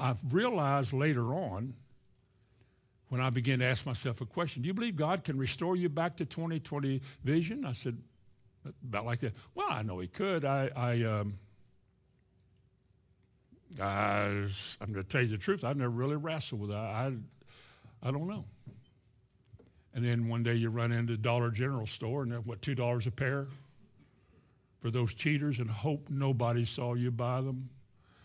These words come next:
and hope nobody sees them hidden behind books in your office. 'Cause back in those days, if you wore cheater glasses or if you used a magnifying glass,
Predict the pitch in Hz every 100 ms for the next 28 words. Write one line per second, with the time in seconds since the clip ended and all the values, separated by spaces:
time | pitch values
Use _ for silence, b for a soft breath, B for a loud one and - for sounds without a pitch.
0 | b 127 123 143 139 151 135 131 127 113
1 | 143 135 120 120 135 127 120 113 113 123
2 | 123 127 120 131 117 113 - 110 127 -
3 | 170 - - - _ b b b b b
4 | 135 107 131 135 135 123 139 185 131 123
5 | 120 123 117 107 127 156 135 143 135 135
6 | 123 - 156 156 139 131 139 143 135 131
7 | 123 123 117 123 117 156 131 120 143 160
8 | 143 156 147 143 147 165 147